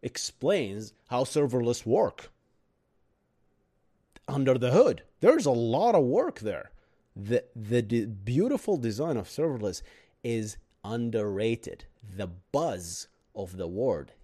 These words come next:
is overrated. Hope that makes sense, right? The, the, the art of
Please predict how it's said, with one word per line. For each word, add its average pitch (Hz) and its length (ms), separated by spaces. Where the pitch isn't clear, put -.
is 82 220
overrated. 64 760
Hope - 120
that 67 140
makes 65 220
sense, - 320
right? 98 160
The, 127 200
the, - 160
the 117 220
art 214 320
of 120 200